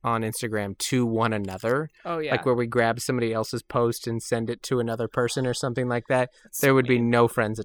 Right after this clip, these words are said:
Speaker 1: comedy.
Speaker 2: That's so true. I mean, yeah. That's, I saw somebody post about that on Twitter, I think, the other day, where they were saying, like, "I love watching," oh, God, who was it? Oh, I think it was Whitney Cummings. Did you see that tweet where she
Speaker 1: Mm-mm.
Speaker 2: said,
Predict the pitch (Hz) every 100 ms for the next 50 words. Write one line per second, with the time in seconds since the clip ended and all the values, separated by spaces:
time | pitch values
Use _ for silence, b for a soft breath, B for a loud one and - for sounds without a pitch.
0 | - 107 - - 233 170 202 202 196 -
1 | 196 170 - 170 - 208 214 202 196 143
2 | 73 - - b b - 202 214 240 311
3 | 349 269 233 202 175 175 180 165 156 156
4 | 156 151 - 156 151 151 - 180 143 151
5 | 151 151 156 156 160 160 - 156 156 156
6 | 147 - _ _ _ - 170 175 175 175
7 | 170 160 160 165 147 - 185 185 175 _
8 | - - - - 220 208 196 160 151 B
9 | B - 311 427 440 214 233 302 214 202
10 | 226 165 160 185 202 220 277 277 269 277
11 | 294 214 262 254 220 202